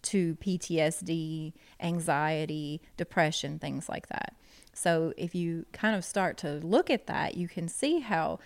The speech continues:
many of us are like, "Well, my parents had it harder than I did. What am I complaining about? Why am I so weak? Why is this, why can't I get over this?" Well, you, you know, you're, so from the start, just if your parents are parenting out of their own trauma,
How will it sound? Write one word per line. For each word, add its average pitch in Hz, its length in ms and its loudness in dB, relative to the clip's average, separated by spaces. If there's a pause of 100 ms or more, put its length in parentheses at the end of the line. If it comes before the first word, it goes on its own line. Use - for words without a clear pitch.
(140)
many 175 400 2
of 143 120 0
us 143 300 -2
are 156 100 -2
like, 135 240 -2
"Well, 165 140 -2
my 165 160 -2
parents 285 440 2
had 175 180 0
it - 80 0
harder 165 340 -2
than 139 160 -6
I 202 220 2
did. 165 220 2
What 143 180 -2
am 147 100 -2
I 240 180 6
complaining 185 540 -2
about? 170 380 -2
Why 165 160 0
am 156 100 -2
I 151 120 -4
so - 220 -6
weak? 240 300 2
Why 156 200 0
is 156 100 -6
this, - 280 -10
why 160 160 -4
can't - 220 -10
I 156 80 -8
get 170 160 -10
over 220 260 0
this?" 160 280 -4 (420)
Well, 262 100 2
you, 262 140 2
you 208 140 -2
know, 170 80 4
you're, 185 260 2 (380)
so 208 160 0
from 285 260 6
the 180 60 2
start, 233 600 4
just 185 320 0
if 185 200 0
your 220 160 8
parents - 560 -2 (100)
are 180 80 4
parenting 226 460 4
out 180 160 6
of 156 80 -2
their 180 200 6
own 175 160 4
trauma, - 460 -4